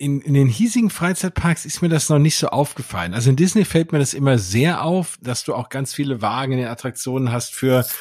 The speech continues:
für Rollstuhlfahrer und, und was auch immer, ne, für, für, noch für Beeinträchtigung da sind. Ähm, klar, hier ist es nicht so, dass es den Parks egal ist, aber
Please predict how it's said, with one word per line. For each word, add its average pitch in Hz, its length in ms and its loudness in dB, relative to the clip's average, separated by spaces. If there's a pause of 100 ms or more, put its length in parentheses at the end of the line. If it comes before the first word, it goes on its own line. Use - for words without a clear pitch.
(160)
für - 120 0
Rollstuhlfahrer 120 1080 4
und, 120 140 0
und 117 160 0
was 135 220 0
auch 123 100 0
immer, 131 380 4
ne, 123 400 0 (560)
für, 120 200 -8
für, - 300 -10
noch 123 140 0
für 127 160 -4
Beeinträchtigung 120 720 -2
da 120 220 0
sind. 131 200 0 (460)
Ähm, 127 320 2 (400)
klar, 147 260 2
hier 139 300 2
ist - 140 -2
es - 100 -10
nicht 131 160 0
so, 135 100 0
dass 127 180 0
es 123 140 -8
den 120 160 0
Parks 123 320 -6
egal 110 380 -2
ist, - 240 -4 (340)
aber 123 460 4